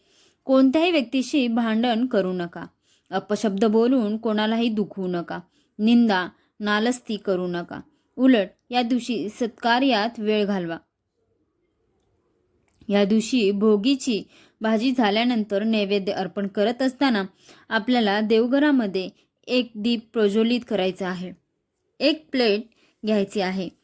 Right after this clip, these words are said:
त्यामध्ये थोडेसे तांदूळ टाकायचे आहे आणि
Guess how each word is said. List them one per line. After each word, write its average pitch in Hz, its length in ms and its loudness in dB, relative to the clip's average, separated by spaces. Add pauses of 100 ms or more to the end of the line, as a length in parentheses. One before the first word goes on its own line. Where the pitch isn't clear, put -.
(180)
त्यामध्ये 214 460 0
थोडेसे 202 400 0
तांदूळ 247 480 0 (320)
टाकायचे 190 460 -4
आहे 180 260 -6 (280)
आणि 226 280 0